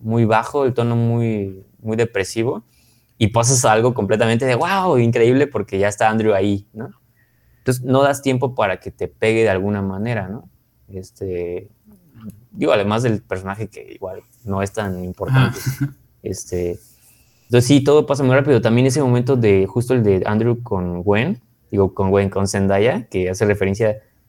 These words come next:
Speaker 1: que es también como muy obvio. O sea, yo digo, está bien las referencias, pero, pues, es demasiado obvio, ¿no? Había gente que incluso hasta desde el tráiler ya lo había dicho.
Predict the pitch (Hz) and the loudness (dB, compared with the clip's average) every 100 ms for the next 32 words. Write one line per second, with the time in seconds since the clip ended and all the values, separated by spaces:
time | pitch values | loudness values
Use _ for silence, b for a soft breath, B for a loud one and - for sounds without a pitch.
0 | _ _ 113 110 117 110 110 120 104 104 | _ _ -2 0 -2 -2 -2 -2 -2 -6
1 | - - 117 135 143 113 117 127 110 110 | -16 -4 2 4 6 4 4 2 2 2
2 | 117 127 117 147 160 160 180 160 104 98 | 4 4 2 0 0 0 0 0 0 0
3 | 101 123 127 - 95 90 - _ _ _ | -2 -4 -8 -4 -2 -2 -8 _ _ _
4 | _ _ _ - 151 185 113 120 123 117 | _ _ _ -2 0 0 -2 0 4 4
5 | 127 104 113 117 117 127 135 139 107 113 | 4 2 0 0 0 0 -2 -4 -4 -4
6 | 120 127 107 98 98 98 104 123 131 117 | -4 0 2 2 2 0 0 0 2 0
7 | 120 113 104 107 107 95 | 2 2 2 0 -4 -8